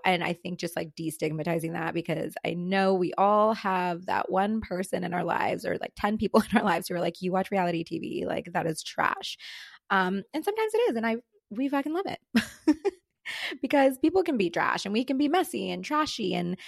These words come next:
maybe that's sometimes why people are, like, not wanting to look directly at the train wreck, you know, because it's resonates too much. Um, but I just thought that this was, like, the beginning of the year is, like, let's get it started now.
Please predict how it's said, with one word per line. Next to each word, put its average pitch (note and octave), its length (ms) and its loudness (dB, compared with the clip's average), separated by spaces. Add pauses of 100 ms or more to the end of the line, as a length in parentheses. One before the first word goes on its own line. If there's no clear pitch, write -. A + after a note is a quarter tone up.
(300)
maybe C#4 200 4
that's F4 220 4
sometimes E4 400 2
why D4+ 140 6
people D4 320 4
are, C#4+ 180 4
like, C4+ 220 2
not G#3+ 260 0
wanting A3+ 280 0
to G#3 60 0
look A3 220 0 (160)
directly F3+ 540 2
at F3+ 260 2 (280)
the F#3 100 -6
train G#3+ 240 -6
wreck, - 300 -12
you F3+ 80 -6
know, G3+ 320 -4
because F3 260 -4
it's - 460 -12 (220)
resonates F#3 640 0
too - 180 -6
much. - 420 -4 (560)
Um, F3 480 2 (680)
but B3 80 4
I B3+ 80 6
just C#4 200 -2
thought E4+ 180 0
that D#4 180 -2
this G#3 300 -2 (260)
was, G3 460 0
like, F#3 260 0
the F#3+ 100 -2
beginning G3 320 0
of G3 60 -4
the G3 80 -2
year E3+ 280 0
is, F3 200 0
like, E3 160 -4
let's G3 260 -6
get A#3 120 0
it - 80 -4
started G#3 260 0
now. F#3 400 -4